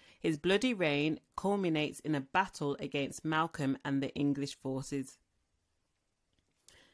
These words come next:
Lady Macbeth, the devilish wife of Macbeth, whose ambition helps to drive her husband toward the desperate act of murder.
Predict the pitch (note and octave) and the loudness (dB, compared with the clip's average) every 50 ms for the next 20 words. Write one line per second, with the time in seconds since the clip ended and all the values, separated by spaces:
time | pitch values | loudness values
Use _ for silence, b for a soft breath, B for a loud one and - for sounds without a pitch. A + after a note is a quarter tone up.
0 | b b _ F#3+ F#3+ G3 G3 G3+ G3+ F#3+ F3 - - - D3+ D#3 E3 - - _ | b b _ 4 6 6 6 6 4 2 0 0 0 0 0 0 0 -4 -10 _
1 | _ _ _ _ _ - D#3+ C#3+ - - F#3 F#3+ F#3 F#3 G3 F#3 F3+ - - - | _ _ _ _ _ 0 0 0 4 6 6 6 6 6 2 2 2 0 -2 -4
2 | - D#3+ D#3 C#3+ C3+ C#3+ - - C#3+ C#3+ D3 - - - - C3+ C3 C#3 - - | 0 2 2 2 2 0 -2 -2 0 0 0 0 -2 -2 -2 0 0 -2 -4 -10
3 | _ b b b b b - - E3+ D#3 - D#3+ D3 D3 C#3+ - F#3+ G3+ - - | _ b b b b b 2 4 4 4 6 4 4 4 4 2 2 2 2 0
4 | C#3+ C3+ C#3 - - E3+ E3+ D#3+ - - - - - C#3+ C3+ - D#3+ E3 E3 E3 | 0 0 -2 -2 2 4 4 4 4 0 -4 -6 -6 -6 -4 -2 0 2 4 4
5 | E3+ E3 - E3 D#3+ D3+ D3+ D#3 D3 - - D3+ C#3+ C#3 C#3 - D3 C#3 C#3+ C#3+ | 4 2 2 0 0 0 0 -2 -2 -2 -2 -2 0 0 -2 -2 -2 0 0 0
6 | C#3 - C#3+ C3+ - - D#3 D#3 - - - D#3+ - - C3+ - - - - - | 0 0 -2 -2 2 2 2 2 2 -2 -2 -2 -2 0 0 -2 -2 -4 -6 -6
7 | D3+ C3+ C3+ C#3 C3+ C3+ C3+ C3+ - C#3+ C#3+ D3 | -2 2 2 2 4 2 0 0 0 -2 -2 -4